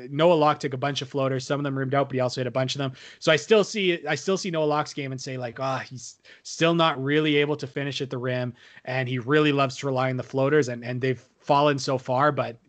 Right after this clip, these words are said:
history tells us that that's just not gonna continue. Um, but yeah, I, I, th-, this is, uh, this is just like last year. I, well, I shouldn't say this is.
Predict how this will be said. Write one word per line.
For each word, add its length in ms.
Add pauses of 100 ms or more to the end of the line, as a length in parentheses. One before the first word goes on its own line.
(160)
history 440
tells 320
us 160
that 260
that's 200
just 180
not 160
gonna 120
continue. 520 (340)
Um, 400 (240)
but 140
yeah, 160
I, 300
I, 100
th-, 600
this 220
is, 160
uh, 380
this 180
is 80
just 220
like 100
last 260
year. 120
I, 160
well, 260
I 60
shouldn't 220
say 100
this 180
is. 240